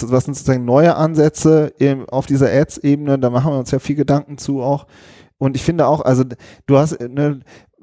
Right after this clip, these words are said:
der Brand-Traffic konvertiert total gut. Das stellen ja eigentlich alle fest. So.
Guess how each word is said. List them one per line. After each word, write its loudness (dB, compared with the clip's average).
der 0
Brand-Traffic 2
konvertiert 2
total 2
gut. -6
Das 0
stellen 0
ja 2
eigentlich -2
alle 2
fest. -6
So. -10